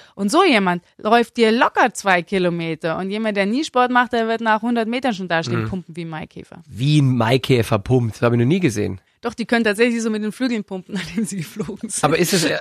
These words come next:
Speaker 2: weil sie erschöpft sind,
Speaker 1: Äh,
Speaker 2: oder
Speaker 1: nee,
Speaker 2: was?
Speaker 1: ich glaube nicht, aber ich weiß nicht, warum sie es machen, aber sie, sie tun's.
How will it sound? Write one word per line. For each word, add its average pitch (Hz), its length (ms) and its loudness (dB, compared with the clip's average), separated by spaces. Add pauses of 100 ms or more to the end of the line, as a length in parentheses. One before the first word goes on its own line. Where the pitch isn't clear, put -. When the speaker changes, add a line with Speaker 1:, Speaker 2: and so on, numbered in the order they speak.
Speaker 2:
weil 147 220 0
sie 143 80 2
erschöpft 208 380 0
sind, 208 120 0
Speaker 1:
Äh, 202 60 2
Speaker 2:
oder 165 140 2
Speaker 1:
nee, 113 80 0
Speaker 2:
was? 175 40 0
Speaker 1:
ich 175 100 -2
glaube 160 280 0
nicht, 165 300 -10
aber 160 200 -4
ich 196 100 -4
weiß 220 200 4
nicht, 214 140 2
warum 185 220 4
sie 202 100 -2
es 175 60 -4
machen, 175 220 0
aber 175 200 2
sie, 175 160 -6
sie 180 180 -8
tun's. 214 340 -2